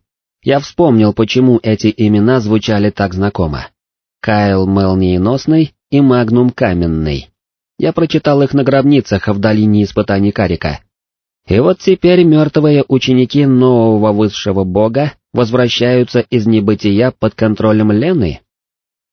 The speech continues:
Но как она смогла? Впрочем, тут-то как раз всё понятно. Она сама сказала "тёмное возрождение".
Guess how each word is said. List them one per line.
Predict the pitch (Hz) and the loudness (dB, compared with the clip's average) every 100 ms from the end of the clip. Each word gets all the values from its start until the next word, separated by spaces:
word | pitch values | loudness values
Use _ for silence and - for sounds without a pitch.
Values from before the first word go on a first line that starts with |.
| _ | _
Но | 98 98 101 101 | -2 0 2 -2
как | - 127 127 | -2 -2 0
она | 139 139 | 0 0
смогла? | - 147 160 143 - - _ _ _ _ _ | -2 -4 -2 -2 -4 -14 _ _ _ _ _
Впрочем, | - - 185 190 185 175 160 - - | -14 -6 -6 -2 0 0 -2 -6 -6
тут-то | 180 - - 175 | -6 -4 -6 -4
как | 165 151 | -2 -2
раз | 151 143 | -2 -2
всё | - 151 | -2 -4
понятно. | 143 147 143 101 82 65 - _ _ _ | -2 -2 0 -2 -6 -10 -12 _ _ _
Она | - 104 139 | -10 -6 -6
сама | - 151 131 | -2 -2 -2
сказала | - 98 95 92 95 - _ | -2 -2 0 0 -2 -6 _
"тёмное | - 104 98 98 98 | -2 0 0 0 0
возрождение". | 98 98 104 104 90 82 78 | -2 -2 -2 0 -2 0 -4